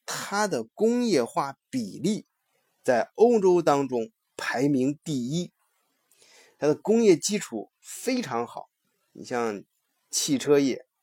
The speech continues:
机床业啊，什么钢铁、冶金、重工业等等这些方面都非常发达。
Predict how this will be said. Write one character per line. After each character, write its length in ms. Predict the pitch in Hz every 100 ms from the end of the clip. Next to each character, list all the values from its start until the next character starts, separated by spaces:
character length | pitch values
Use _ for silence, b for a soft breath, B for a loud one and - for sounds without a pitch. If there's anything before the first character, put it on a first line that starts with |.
| _
机 220 | - 175 170
床 280 | - 98
业 240 | 110 101 - _ _ _
啊， 280 | - 80 - _
什 100 | -
么 140 | 82 95
钢 420 | - 135 135 139
铁、 300 | - 85 110
冶 340 | 113 98 104
金、 320 | 113 131 135 135
重 260 | 139 120
工 180 | 120 135
业 180 | 139 101
等 160 | 101
等 120 | 120 110
这 140 | 120
些 100 | 120
方 180 | 127 123
面 160 | 113 B B _
都 180 | 143 139
非 320 | - 165 156
常 220 | - 208
发 180 | 208 208
达。 140 | 180